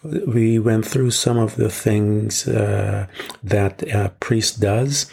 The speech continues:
as, uh, he, uh, goes before God in the ceremonial, uh, cleansing and presenting, uh, all of the different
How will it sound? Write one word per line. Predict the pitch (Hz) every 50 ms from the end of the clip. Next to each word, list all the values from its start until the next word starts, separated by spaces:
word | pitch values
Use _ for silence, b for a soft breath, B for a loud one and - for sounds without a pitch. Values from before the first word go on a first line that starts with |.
| B B B B B _ - - -
as, | 120 107 104 101 98 98 98 95 92 92 - - - - 107
uh, | 101
he, | 92 - 113 107 104 107 104 104 104 98 B B B B B B B B -
uh, | - 101 98 98 98 98 101 104 107 - - 120
goes | 110 110 101 101 98
before | 95 98 95 - - 104 98 98 92
God | 98 98 95 95 92 92 92 92 - B B B B B
in | - 110 92 92 92
the | 92 92
ceremonial, | - - - 98 95 95 92 98 101 98 101 101 101 101 101 101 98 98 95 B B B B B B - - -
uh, | 123 113 104 101 -
cleansing | - - - 117 101 98 101 98 92 92 101 95 98 95 95 95 95 92 B B B B B
and | - 107 101 101 95 95 -
presenting, | - 92 85 95 98 98 98 95 - 95 92 92 92 92 95 - B B B B B -
uh, | 107 98 92 92 95 101 -
all | - 104 104 104 98
of | 101 95 95 98
the | - 104
different | 98 98 98 - - - 98 95 95